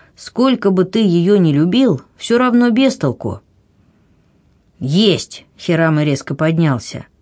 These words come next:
Выражение решимости на его лице поразило Одзу. "Я пойду в морскую кадетскую школу". "Ты? В кадеты?" "Да, я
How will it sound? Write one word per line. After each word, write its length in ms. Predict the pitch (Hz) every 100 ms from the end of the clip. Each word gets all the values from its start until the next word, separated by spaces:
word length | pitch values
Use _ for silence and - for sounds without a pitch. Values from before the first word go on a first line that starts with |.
| _ _ _ _
Выражение 640 | 160 160 190 214 254 208
решимости 600 | 156 151 247 247 220 -
на 160 | 175 156
его 160 | 156 160
лице 320 | 165 - 185
поразило 640 | 180 170 196 214 190 139
Одзу. 440 | - 185 131 120 - _ _ _ _ _ _ -
"Я 260 | 156 202
пойду 360 | 214 202 196 220
в 80 | 190
морскую 480 | 190 185 - 220 208
кадетскую 540 | 190 190 190 - 202
школу". 560 | - - 240 143 101 - _ _ _ _ _ _ _ _
"Ты? 500 | - 156 196 247 175 - -
В 100 | -
кадеты?" 760 | 160 143 165 247 294 233 110 - _ _ _ _ _ _ -
"Да, 360 | 147 180 226 123
я 480 | 135 214 196 98